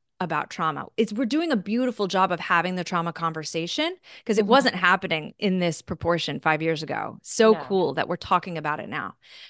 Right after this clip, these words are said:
Speaker 1: But now it's like we've kinda called everything trauma. And when we're calling <laughs> everything trauma, like, nothing's tra-, you know what I mean?
Speaker 2: Yeah.
Speaker 1: Like, and so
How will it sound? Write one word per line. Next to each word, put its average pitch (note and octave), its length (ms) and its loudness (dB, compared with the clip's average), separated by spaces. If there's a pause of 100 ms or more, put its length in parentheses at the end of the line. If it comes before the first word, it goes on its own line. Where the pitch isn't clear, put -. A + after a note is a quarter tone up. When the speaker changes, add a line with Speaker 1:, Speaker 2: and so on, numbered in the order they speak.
(120)
Speaker 1:
But G#3 120 2
now G#3 200 6
it's G#3 120 0
like G3 160 2
we've F#3 120 -2
kinda F#3 220 0
called E3+ 240 2
everything E3+ 380 0
trauma. A#3+ 560 0
And F#3 160 -2
when F3+ 100 -2
we're F3+ 80 -2
calling G3 320 -2
<laughs> - 0 -
everything A3 380 4
trauma, A#3 420 2
like, G3 220 2
nothing's F#3+ 460 -4
tra-, - 180 -8
you D4+ 240 0
know C#4 60 8
what C4 80 8
I A#3+ 40 8
mean? A#3+ 200 6
Speaker 2:
Yeah. - 20 4
Speaker 1:
Like, F#3 260 2 (460)
and A3+ 160 0
so A3+ 320 4